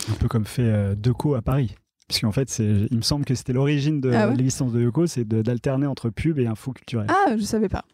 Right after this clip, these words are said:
Speaker 2: Eh ben, écoute, euh, voilà, je suis, euh, <laughs> Deco, Deco, euh. Mais, euh, en, après, c'est pas toujours, euh, faisable. Et aussi, un autre pan de mon travail, c'est, euh, de faire du strip vulgarisateur. Ça veut dire que,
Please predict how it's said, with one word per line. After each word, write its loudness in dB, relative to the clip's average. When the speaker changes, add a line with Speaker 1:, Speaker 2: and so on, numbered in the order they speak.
Speaker 2:
Eh 2
ben, 2
écoute, -2
euh, 2
voilà, 0
je 4
suis, 0
euh, 2
<laughs> 2
Deco, 0
Deco, 0
euh. 0
Mais, 2
euh, 2
en, 0
après, 2
c'est -2
pas 0
toujours, -2
euh, 2
faisable. 0
Et 2
aussi, 0
un 2
autre 0
pan 0
de 4
mon 2
travail, 0
c'est, 0
euh, 2
de 2
faire 0
du 2
strip -2
vulgarisateur. 0
Ça -2
veut 0
dire -2
que, 2